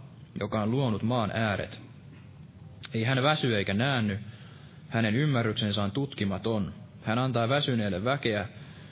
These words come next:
ja voimattomalle voimaa yltä kyllin. Nuorukaiset väsyvät ja nääntyvät, nuoret miehet kompastuvat ja kaatuvat. Mutta ne, jotka Herraa odottavat, saavat uuden voiman.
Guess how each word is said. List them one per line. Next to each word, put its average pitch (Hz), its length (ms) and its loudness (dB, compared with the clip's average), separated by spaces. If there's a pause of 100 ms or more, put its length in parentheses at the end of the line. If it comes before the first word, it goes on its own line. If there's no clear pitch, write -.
(240)
ja 101 120 2
voimattomalle 117 640 4
voimaa 113 400 4
yltä 113 320 0
kyllin. 104 480 0 (240)
Nuorukaiset 117 680 2
väsyvät 120 400 2
ja 92 80 0
nääntyvät, 110 600 2 (140)
nuoret 117 360 2
miehet 117 340 0
kompastuvat 110 640 0
ja - 60 -6
kaatuvat. 110 600 0 (1080)
Mutta 98 240 0
ne, 135 80 4
jotka 156 240 4
Herraa 135 420 4
odottavat, 110 540 2
saavat 95 340 0
uuden 117 440 2
voiman. 110 400 2